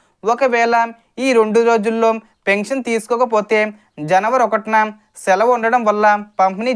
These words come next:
జరగదు. తిరిగి జనవరి రెండున మీరు స్వయంగా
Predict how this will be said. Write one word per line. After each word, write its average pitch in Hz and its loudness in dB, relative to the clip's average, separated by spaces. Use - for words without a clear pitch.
జరగదు. 139 -4
తిరిగి 190 -4
జనవరి 196 0
రెండున 208 0
మీరు 240 0
స్వయంగా 196 2